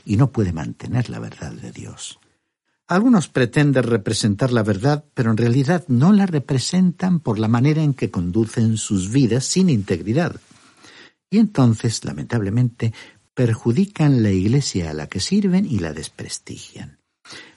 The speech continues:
Pablo estaba escribiendo para decirle a la iglesia cómo debía actuar para que pudiera representar y proclamar la verdad de Dios al mundo que se encontraba a su alrededor.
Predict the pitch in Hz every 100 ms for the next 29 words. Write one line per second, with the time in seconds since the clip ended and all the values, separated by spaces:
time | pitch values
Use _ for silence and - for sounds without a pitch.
0 | - 165 165 139 110 147 139 117 - 92
1 | 95 151 147 123 87 76 76 - 131 135
2 | 95 87 104 147 - 127 123 _ - 190
3 | 202 190 180 127 87 117 156 135 104 -
4 | - 127 170 180 - 135 101 - - 95
5 | 104 131 117 90 - - - - - -
6 | 190 220 - - - 85 - 180 - -
7 | 76 135 202 - 95 90 - 67 - -
8 | 160 127 73 110 147 170 - 95 82 90
9 | 143 170 151 151 - - 73 71 - 67
10 | 95 110 98 98 92 80 80 76 71 -
11 | -